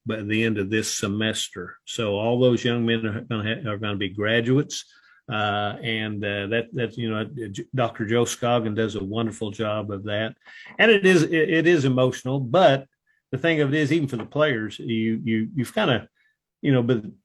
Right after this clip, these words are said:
if you're a player or a coach very long, you, you, you can be a little emotional, but you also have a game to play. And certainly no, no senior w-, wants to lose a ball game, the, the last one they're gonna be playing in, in Neyland. So, uh,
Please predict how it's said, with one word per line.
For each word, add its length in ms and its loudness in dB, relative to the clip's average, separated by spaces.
if 140 -2
you're 140 4
a 40 -2
player 320 4
or 40 4
a 60 2
coach 260 4
very 240 2
long, 380 -2
you, 320 -6
you, 220 -4
you 440 -6
can 180 -4
be 140 6
a 60 6
little 240 4
emotional, 420 2
but 160 -6
you 80 2
also 240 2
have 180 2
a 40 -4
game 300 0
to 80 -6
play. 340 -10
And 280 -2
certainly 800 -2
no, 340 2
no 260 2
senior 440 -2
w-, 240 -6
wants 360 -4
to 80 -6
lose 220 -2
a 60 -6
ball 240 -4
game, 340 -6
the, 160 -8
the 140 -6
last 340 -2
one 100 -6
they're 120 -8
gonna 180 -6
be 120 -4
playing 320 -8
in, 400 -10
in 180 -6
Neyland. 440 -6
So, 380 -6
uh, 180 -8